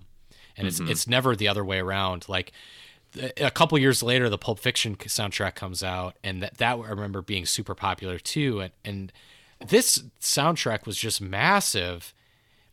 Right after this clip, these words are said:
Speaker 1: Di-, were, were kids going to see it because it featured, like,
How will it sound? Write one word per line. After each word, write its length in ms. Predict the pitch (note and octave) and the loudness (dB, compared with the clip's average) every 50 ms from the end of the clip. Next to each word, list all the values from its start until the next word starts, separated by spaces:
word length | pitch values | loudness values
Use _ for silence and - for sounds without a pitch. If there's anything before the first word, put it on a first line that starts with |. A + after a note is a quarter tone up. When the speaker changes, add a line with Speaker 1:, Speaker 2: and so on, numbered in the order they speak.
| _ _ _ _ - D#3 - | _ _ _ _ -16 -8 -2
Speaker 1:
Di-, 160 | - D3 B2+ | -2 -2 -2
were, 360 | D3 A#2 C3+ D#3 F3+ F#3+ F3 | 0 2 4 4 4 4 2
were 240 | D3 C3+ D3 D#3+ E3+ | 0 2 2 2 2
kids 400 | D#3+ - - D3+ D3 C#3 B2 - | 0 0 2 2 2 2 2 0
going 240 | - C#3 C3 B2+ A#2 | 0 0 0 0 -2
to 80 | G#2 G#2 | -2 -2
see 280 | - - - E3 E3 D#3 | 0 0 2 2 2 2
it 120 | C3 G2+ | 2 0
because 560 | G2+ A#2 - - A#2+ A2 G#2+ G2+ G2 - - - - | -2 -6 -2 0 2 2 2 2 0 -2 -4 -4 -6
it 220 | - A2 G#2 - | -6 -6 -6 -6
featured, 460 | - - B2+ A#2+ - - A#2+ A2 F#2 - - - | -6 -6 -4 -2 -2 -2 -4 -4 -8 -12 -8 -6
like, 260 | G#2 G2 - - | -4 -4 -4 -6